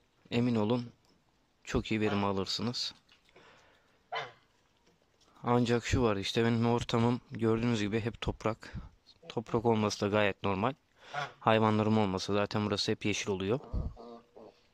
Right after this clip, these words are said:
En ufak ot çıkmada hemen yemeye başlıyorlar. Allah izin verirse bahara doğru çok da güzel bir şeyler yapacağım inşallah.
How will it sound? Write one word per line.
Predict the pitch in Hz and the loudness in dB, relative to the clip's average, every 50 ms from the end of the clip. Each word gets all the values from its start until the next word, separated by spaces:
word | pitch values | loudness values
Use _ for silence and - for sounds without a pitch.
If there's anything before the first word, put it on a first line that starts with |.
| _ _ _ _ _ _ _ _ _ _ _ - 135 139 135 - _ _ _ _ _ - - _ _ _ _ - - - - - - - - - - - - - _ - | _ _ _ _ _ _ _ _ _ _ _ -20 -18 -18 -18 -20 _ _ _ _ _ -20 -20 _ _ _ _ -20 -20 -20 -20 -20 -20 -20 -20 -20 -20 -20 -20 -14 _ 0
En | 135 127 | 2 2
ufak | 123 - - 117 - - | 4 4 4 2 2 0
ot | 120 127 - - | -2 -4 -2 -2
çıkmada | - - - - - 110 107 101 104 120 131 120 - - - - - - - - - - - - - - - - - | -4 -4 -4 -4 -2 -2 0 2 2 2 0 -2 -6 -10 -12 -12 -10 -12 -14 -16 -16 -20 -20 -20 -20 -18 -16 -8 -4
hemen | 120 113 107 107 113 | -2 0 0 0 -2
yemeye | 110 - 117 113 107 107 107 101 | -2 -2 -2 0 0 0 0 0
başlıyorlar. | 95 95 - - - 92 92 98 113 120 - - - - - - - - - _ _ _ _ _ _ _ _ _ _ _ _ _ _ | 0 -2 -4 -6 -6 -6 -6 -6 -6 -8 -10 -14 -18 -20 -20 -20 -20 -20 -20 _ _ _ _ _ _ _ _ _ _ _ _ _ _
Allah | - 104 110 113 113 113 113 | -6 -4 -2 0 2 2 2
izin | 107 107 113 107 | 2 0 0 0
verirse | 110 101 101 95 - 110 101 | 0 0 0 -2 -2 -2 0
bahara | 107 104 104 107 107 104 101 | 0 0 0 0 0 0 0
doğru | 98 95 98 110 117 - - - - - - - - - - - - | -2 -2 -2 -2 -4 -4 -8 -14 -20 -20 -20 -20 -20 -20 -20 -20 -8
çok | - 117 107 - - | -6 -6 -6 -6 -6
da | - 107 104 - - - - _ - 113 - - _ _ _ _ _ _ _ - - _ - - - _ _ _ - _ - | -6 -6 -6 -6 -10 -18 -20 _ -20 -20 -20 -20 _ _ _ _ _ _ _ -20 -20 _ -20 -20 -20 _ _ _ -18 _ -6
güzel | 123 113 113 117 110 104 | -4 0 2 2 2 0
bir | 101 104 | -2 -2
şeyler | - - 110 107 107 107 | -2 0 0 0 0 0
yapacağım | 107 104 - 101 107 107 98 98 | 0 -2 -2 -2 -2 -2 -2 -2
inşallah. | 95 - - 98 95 95 107 120 | -4 -4 -4 -4 -4 -4 -4 -6